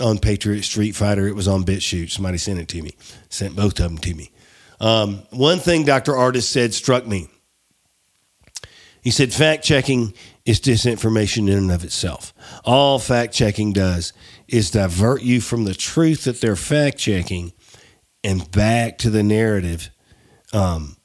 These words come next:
that they're pushing. It'll do it every time." He even goes on later in the one I saw today to talk about how, how did he know something was true? 'Cause it'd been fact-checked.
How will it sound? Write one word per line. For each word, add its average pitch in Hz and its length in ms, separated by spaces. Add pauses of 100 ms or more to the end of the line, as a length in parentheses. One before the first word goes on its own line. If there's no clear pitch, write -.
(140)
that 98 220
they're 92 120
pushing. 95 460 (380)
It'll 107 240
do 104 180
it 101 80
every 101 260
time." 98 460 (380)
He 123 140
even 120 260
goes 117 280
on 113 300
later 107 320
in 104 80
the 98 80
one 107 180
I 101 100
saw 107 260
today 95 420 (380)
to 107 100
talk 151 320
about 107 380 (360)
how, 117 280
how 110 340
did 127 120
he 120 100
know 123 160
something 113 280
was 98 140
true? 139 300
'Cause 101 180
it'd 104 140
been 101 100
fact-checked. 98 580